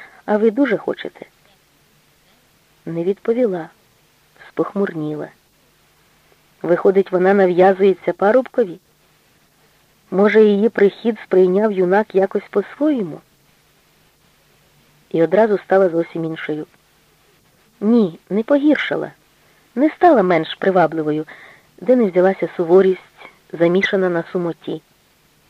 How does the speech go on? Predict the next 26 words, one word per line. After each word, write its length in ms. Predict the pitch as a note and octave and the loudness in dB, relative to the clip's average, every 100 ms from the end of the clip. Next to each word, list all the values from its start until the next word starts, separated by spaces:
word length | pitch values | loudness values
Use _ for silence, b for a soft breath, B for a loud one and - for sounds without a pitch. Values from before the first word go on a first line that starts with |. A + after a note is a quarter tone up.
| _ _ _ _ _ _ _ _ | _ _ _ _ _ _ _ _
«Ви 220 | E3+ F3+ | -4 -2
дозволите 520 | F3 F3 A3+ B3+ F#3 E3 | -2 -2 2 2 0 -2
вам 200 | E3 D#3+ | -2 -2
інколи 380 | F3 E3+ D#3+ E3 | -4 -2 -2 -2
дзвонити, 580 | D#3 F3+ F#3+ D#3+ - D#3 B B - | 0 0 2 0 -4 -10 B B -2
як 240 | F3+ F3+ | 0 0
ваш, 400 | F3+ G3 F#3 - - _ _ | 2 2 0 -8 -14 _ _
прошу, 340 | - C4 - | -2 -2 -2
дзвоніть». 540 | D3 G#3 F#3+ - - _ _ _ _ _ _ _ _ _ _ _ _ _ _ _ _ _ | -4 -4 -4 -8 -20 _ _ _ _ _ _ _ _ _ _ _ _ _ _ _ _ _
Володя 520 | E3 F#3+ A3 F#3+ F3 - - | -2 2 4 4 2 0 -4
сунув 220 | G#3 F#3+ F3 | 0 0 0
руку 240 | E3+ E3+ | -2 -4
в 40 | |
кишеню, 520 | D#3+ E3+ - A3 A#3+ B3 b b b | -2 -2 0 0 0 -6 b b b
де 140 | D#3 F3 | 0 2
мала 260 | E3+ E3 | 4 2
б 40 | D#3 | 0
бути 280 | E3 - | -4 -2
ручка, 320 | F#3 A#3+ - - | -2 -2 -2 -2
і 140 | G#3 | 0
згадав, 380 | F#3 G#3 C4+ C4+ | 2 4 4 4
що 140 | - | 2
вона 200 | G3 A3 | 2 2
залишилася 560 | F#3+ E3 E3 G3+ F3+ D#3 | 2 0 2 0 0 -2
на 120 | D3+ | -4
столі. 360 | - D#3+ D#3 | -4 -4 -4